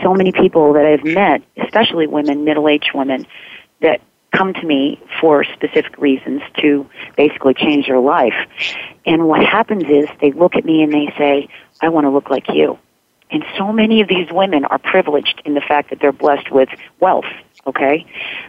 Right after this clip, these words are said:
But they don't have what I have from the inside out, and they want that. And I absolutely embrace them, and I take them there every step of the way. And when they get to that point of where, where I've been at for years, they realize nothing else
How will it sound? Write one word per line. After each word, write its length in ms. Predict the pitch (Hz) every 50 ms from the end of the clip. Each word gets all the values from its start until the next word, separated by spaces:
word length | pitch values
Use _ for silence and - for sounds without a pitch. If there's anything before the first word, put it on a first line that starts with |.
| - -
But 100 | 160 -
they 140 | - 151 151
don't 300 | - 165 165 175 165 -
have 220 | 165 165 165 156
what 140 | 147 156 151
I 160 | 147 151 151
have 260 | 147 127 147 135 135 - -
from 120 | 143 139
the 100 | 135 135
inside 420 | 139 143 139 - 147 139 139 135 139
out, 260 | 139 131 123 - - - - - - - - - - - - - _ -
and 220 | 160 156 151 147
they 100 | 147 151
want 340 | 147 156 156 170 175 165 -
that. 240 | 123 101 78 - - - - _ _ - - - _ - - _ _
And 120 | 170 165 160
I 120 | 160 160
absolutely 680 | 160 175 190 - - - 180 175 185 170 156 151 147 151 -
embrace 440 | 156 147 139 131 131 131 131 131 - -
them, 240 | 175 185 196 - -
and 120 | 147 143 139
I 80 | 139
take 280 | - - - 170 - - -
them 160 | 156 139 143
there 280 | 139 131 131 143 135 - - _ _
every 240 | 143 147 - 156 151 -
step 240 | - 156 147 -
of 80 | 135 - 127
the 80 | 135
way. 340 | 135 143 165 156 139 - - - - - - - - -
And 160 | 147 147 147
when 140 | 160 180 202
they 100 | 196 190
get 260 | 165 151 190 214 -
to 100 | - 190
that 200 | 180 175 156 - -
point 380 | - 170 180 180 170 165 - - -
of 100 | 139 131
where, 320 | 139 151 147 151 151 151 - - -
where 140 | 147 156 156
I've 180 | 143 143 139 143
been 180 | 160 156 147 143 139
at 80 | - -
for 140 | - - 135
years, 420 | 123 131 156 185 170 131 117 117 - - - - - - - - - - - _ _ _ -
they 120 | 156 160
realize 520 | 156 156 170 190 190 170 147 135 123 - - - - - _ _ _
nothing 360 | 156 165 160 - - 143 139
else 180 | 131 131 -